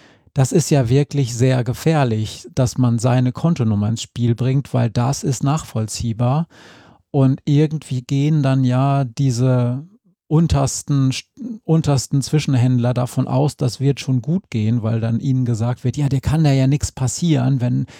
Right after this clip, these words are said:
das geht ja nur über dein Konto, du musst ja nur das kurz,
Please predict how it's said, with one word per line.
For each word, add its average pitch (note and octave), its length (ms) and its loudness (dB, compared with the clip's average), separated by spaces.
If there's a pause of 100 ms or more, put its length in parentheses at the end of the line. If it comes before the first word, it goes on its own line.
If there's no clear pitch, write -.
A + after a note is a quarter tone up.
das - 180 -4
geht D3+ 160 0
ja C#3+ 100 4
nur C#3+ 220 2
über D3+ 220 2
dein B2+ 200 0
Konto, C#3 680 -2 (100)
du C#3 120 -4
musst C#3+ 320 0
ja C3 180 2
nur D3 560 0 (320)
das C3+ 220 0
kurz, - 400 0